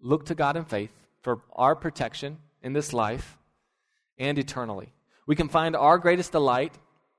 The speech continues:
the greatest delight that's possible, God himself in Christ, and it gives us joy now and resurrection confidence every day.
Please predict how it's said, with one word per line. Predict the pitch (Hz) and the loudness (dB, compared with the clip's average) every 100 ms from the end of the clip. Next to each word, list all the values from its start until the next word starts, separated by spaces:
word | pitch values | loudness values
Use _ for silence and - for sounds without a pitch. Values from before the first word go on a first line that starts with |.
| _ _ _ _ - | _ _ _ _ -10
the | 117 | 4
greatest | 156 156 | 4 4
delight | 160 156 | 2 2
that's | 156 - - | 2 -6 -14
possible, | - 180 175 143 123 135 170 _ _ _ _ | -2 0 2 0 -2 -2 -4 _ _ _ _
God | 151 165 | 0 2
himself | 180 165 - 147 151 - | 0 0 2 4 4 0
in | 165 | -6
Christ, | 180 180 156 175 180 - _ _ _ _ _ _ _ _ _ _ _ _ _ - | -2 0 0 0 -6 -20 _ _ _ _ _ _ _ _ _ _ _ _ _ -6
and | 139 | -4
it | 135 | 0
gives | 139 | 0
us | 139 - | 0 -6
joy | - 120 110 107 _ _ | -2 0 0 -4 _ _
now | 120 117 107 90 98 _ _ - | -8 -4 -4 -6 -12 _ _ -10
and | 117 | -4
resurrection | 120 143 139 127 120 - 113 113 _ | 2 2 2 -2 -2 -8 -12 -14 _
confidence | - 170 175 180 110 82 - - _ - | -10 -2 -2 -2 -8 -8 -12 -14 _ -6
every | 135 135 | -4 -4
day. | 123 107 92 | -4 -4 -6